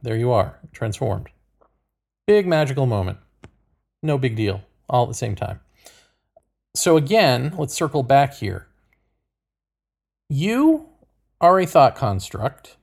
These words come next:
You are a thought. Let's keep it simple. You are thought.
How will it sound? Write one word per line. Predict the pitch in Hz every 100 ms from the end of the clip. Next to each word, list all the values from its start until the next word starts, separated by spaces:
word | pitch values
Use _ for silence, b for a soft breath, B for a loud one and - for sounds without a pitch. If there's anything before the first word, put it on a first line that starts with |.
| _ _ _ _
You | 107
are | 104 110
a |
thought. | 107 143 107 - - - _
Let's | 131 -
keep | 151 135
it |
simple. | - 107 98 101
You | 143 196
are | 135 139
thought. | 135 - - - - -